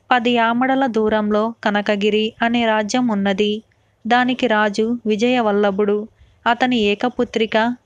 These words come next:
మణివల్లభి సాటిలేని అందగత్తెగా పేరుగాంచింది. ఆమెకు యుక్త వయసు వచ్చాక విజయవల్లభుడు స్వయంవరానికి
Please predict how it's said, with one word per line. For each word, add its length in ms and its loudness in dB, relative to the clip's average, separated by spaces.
మణివల్లభి 880 0
సాటిలేని 720 0
అందగత్తెగా 800 0
పేరుగాంచింది. 960 0
ఆమెకు 360 2
యుక్త 280 -2
వయసు 340 0
వచ్చాక 680 0
విజయవల్లభుడు 1000 0
స్వయంవరానికి 1080 0